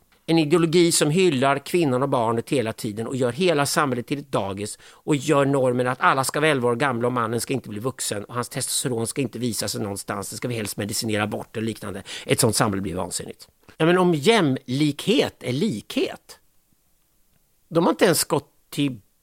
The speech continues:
grunden, etymologin, och vad jämlikhet betyder.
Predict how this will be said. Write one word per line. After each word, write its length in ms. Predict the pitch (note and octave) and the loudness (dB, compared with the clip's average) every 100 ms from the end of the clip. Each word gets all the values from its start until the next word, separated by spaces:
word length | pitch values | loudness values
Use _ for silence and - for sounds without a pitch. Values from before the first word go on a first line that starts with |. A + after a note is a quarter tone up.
| _ _ _ _ _ | _ _ _ _ _
grunden, 420 | - - C#4 D3+ C#3+ | -2 2 4 2 0
etymologin, 800 | D3+ - D3+ D3 C3 C#3 B3+ B2 | -2 -2 0 0 0 -2 0 0
och 60 | |
vad 140 | C3 C#3 | 0 -2
jämlikhet 1500 | A2 F3+ F3 A2+ G#2+ - G#2+ B2 A2 - - C3 C3 G#2 - | -2 0 0 0 -4 -10 -6 -6 -6 -14 -14 -6 -6 -6 -10
betyder. 520 | A2 D#3+ B3 A#2 | -4 -2 -2 -4